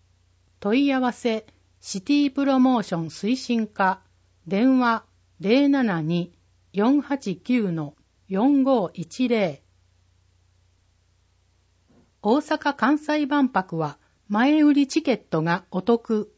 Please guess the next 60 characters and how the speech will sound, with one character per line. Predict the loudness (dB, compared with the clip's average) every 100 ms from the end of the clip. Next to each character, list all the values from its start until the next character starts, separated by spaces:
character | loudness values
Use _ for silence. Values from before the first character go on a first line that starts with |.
| _ _ _ _ _ _ _ _ _ _ _ _ -4
入 | 0 2 2
場 | 0 -2
チ | -4 -4
ケ | -4
ッ | -4
ト | -4
の | -2 -2 -4
買 | -4 -4
い |
方 | -2 -2 0
が | 0 -2
わ | -2
か | -2
ら | 0
な | 0 -2
い | -4
な | -4
ど、 | -6 -12 _ _ _
お | -6
困 | 2 4 4
り | 4
の | 2
際 | 2 0 0
は、 | -2 -8 _ _ _
万 | 0 2
博 | 2 -2 0
来 | 0 0
場 | 2 0
サ | 0 -2
ポ | 0 -2
ー |
ト | -2
デ | -2 -4
ス | -4
ク | -4
に | -4 -6 _
ご | -6
相 | 0 0 2
談 | 2 2
く | 0
だ | -2
さ | 0 -2
い。 | -2 -6 _ _ _ _ _ _ _ _
万 | 0 2 2
博 | 0 -2 0
来 | 2 2
場 | 2 0
サ | 0 -2
ポ | 0 -2
ー |
ト | -2
デ | -2 -4
ス | -6
ク | -6
に | -6 -2
関 | -2 -2
す | -2 -4
る | -4
こ | -6
と、 | -6 -6